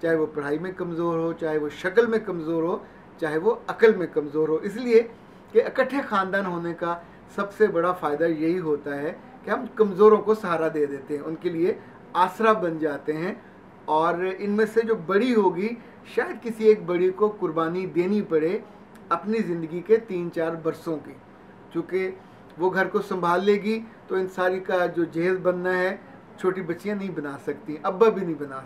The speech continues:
सकते, उसी को बनाना होगा। लोगों से डीलिंग, रिश्ते देखने के लिए आना जाना, तो एक को तो थोड़ी कुर्बानी देनी पड़ेगी। ये भी हो सकता है कि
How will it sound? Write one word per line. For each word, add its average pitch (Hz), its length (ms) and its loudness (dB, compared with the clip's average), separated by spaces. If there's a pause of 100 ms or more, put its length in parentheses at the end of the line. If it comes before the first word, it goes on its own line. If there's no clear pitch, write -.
सकते, 143 300 -8
उसी 190 340 -6
को 170 140 -2
बनाना 147 380 -6
होगा। 139 360 -10 (360)
लोगों 180 260 2
से 170 200 -2
डीलिंग, 170 580 -2
रिश्ते 170 320 -2
देखने 170 380 -2
के 165 100 -6
लिए 170 200 0
आना 170 520 -2
जाना, 156 440 -2 (440)
तो 190 80 0 (200)
एक 226 300 0
को 208 120 8
तो 220 200 6 (100)
थोड़ी 185 180 0
कुर्बानी 165 500 -4
देनी 175 360 -2
पड़ेगी। 135 440 -10 (460)
ये 180 100 6
भी 196 100 2
हो 208 120 6
सकता 208 380 2
है 208 160 2 (460)
कि 180 160 4